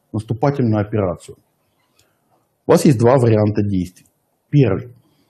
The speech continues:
Собрать в одном месте кулак, то есть высоко концентрированную армейскую группировку, как мне мой прадед рассказывал, да, устроить артподготовку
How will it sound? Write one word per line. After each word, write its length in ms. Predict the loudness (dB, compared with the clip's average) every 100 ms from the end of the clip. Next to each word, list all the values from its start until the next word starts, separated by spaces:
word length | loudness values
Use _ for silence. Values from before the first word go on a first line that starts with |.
| _ _ _ _ _
Собрать 420 | -4 0 0 0
в 80 | 0
одном 240 | 2 4
месте 540 | 6 4 2 -4 -14 -14 -4
кулак, 640 | 2 4 4 2 -4 -14 _ _
то 60 | -6
есть 100 | -2
высоко 380 | 0 2 2 4
концентрированную 840 | 2 2 0 2 4 4 4 4
армейскую 420 | 4 4 4 2
группировку, 720 | 2 2 4 4 2 -2 -14 -14 _ _ _ _ _ _ _ _ _ _
как 200 | -6 0
мне 100 | 2
мой 180 | 4 2
прадед 320 | 2 2 2 0
рассказывал, 640 | -2 0 0 2 0 0
да, 420 | 0 0 0 0
устроить 600 | 0 -4 -2 0 2 0
артподготовку 960 | -4 -6 -6 -4 -2 -2 -2 -6 -10 -14